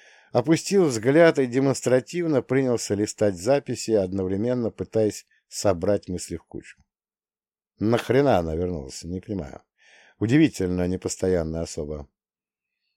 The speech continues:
Пять минут Комарова вытерпела молча. Хватило ее ненадолго. На шестой минуте она все же подала голос.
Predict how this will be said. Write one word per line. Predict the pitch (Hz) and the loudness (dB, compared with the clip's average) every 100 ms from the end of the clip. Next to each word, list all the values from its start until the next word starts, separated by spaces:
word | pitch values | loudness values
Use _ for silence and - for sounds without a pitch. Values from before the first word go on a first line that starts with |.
| _ _ | _ _
Пять | 113 131 151 | 6 6 6
минут | 151 143 113 139 | 4 4 4 2
Комарова | - 131 101 101 113 120 | 0 2 4 6 4 4
вытерпела | 95 92 101 95 101 98 | 2 -2 -4 0 0 0
молча. | 82 65 - - - _ - - | -2 -6 -12 -14 -16 _ -20 -12
Хватило | - 123 - 185 170 | 4 4 6 2 4
ее | 151 | 4
ненадолго. | 135 131 120 87 78 76 87 | 4 2 2 2 -2 0 -2
На | 101 | -2
шестой | - 117 - 117 | -2 -2 2 2
минуте | 113 139 156 120 | 4 2 2 2
она | 110 | 0
все | 104 - | -2 -2
же | 101 | -2
подала | 95 92 82 76 | -2 -2 -2 -4
голос. | 67 73 71 - | -10 -16 -16 -20